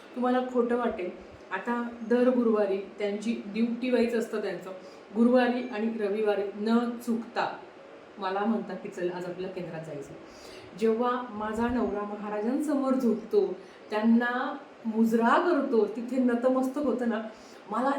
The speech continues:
इतकं भारी वाटतंय ना, मला असं प्राऊड वाटतं. अरे हो,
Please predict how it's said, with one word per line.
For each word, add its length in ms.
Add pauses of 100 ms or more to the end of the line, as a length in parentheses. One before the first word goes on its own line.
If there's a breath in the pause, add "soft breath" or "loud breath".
इतकं 760
भारी 360
वाटतंय 340
ना, 80
मला 240
असं 140
प्राऊड 380
वाटतं. 360 (520 loud breath)
अरे 400
हो, 400